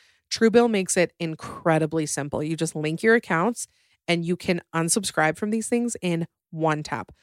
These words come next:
Also, I don't just use them for subscriptions. I link all my accounts, and then I just have a good <laughs> overview of where I'm at. So I've linked, like, my debit card, my credit card, car payment, all of that is in one place.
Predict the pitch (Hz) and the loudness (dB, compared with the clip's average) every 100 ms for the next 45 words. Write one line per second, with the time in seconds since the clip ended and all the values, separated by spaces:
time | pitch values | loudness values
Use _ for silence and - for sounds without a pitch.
0 | _ _ 202 190 214 202 277 240 165 160 | _ _ -2 0 2 4 2 2 0 0
1 | - 156 156 156 156 156 147 147 - 151 | 0 -4 -2 -2 -2 -2 0 -2 -4 -6
2 | - 147 - 165 175 175 180 214 - 160 | -4 -4 -2 -4 -2 0 0 0 -4 -6
3 | 170 160 160 147 160 160 165 160 165 190 | -4 -4 -4 -4 -4 -4 -4 -4 -4 0
4 | 185 190 165 - 151 143 104 - 233 220 | 0 0 -2 -2 -4 -2 -4 2 4 4
5 | 175 165 156 151 151 151 233 - - - | 2 -2 -2 -4 -2 0 0 -4 -20 -20
6 | - - 233 214 202 180 175 170 240 247 | -2 4 4 4 0 -2 -2 2 4 4
7 | 254 233 220 190 - 180 - 180 175 165 | 6 6 6 0 2 2 2 4 4 4
8 | 165 - 170 - 160 160 151 - 170 170 | 2 0 0 0 -2 -2 -4 0 2 4
9 | 165 156 - 165 156 147 151 127 - - | 2 0 0 -4 -4 -4 -8 -8 -10 -10
10 | - - | -8 -10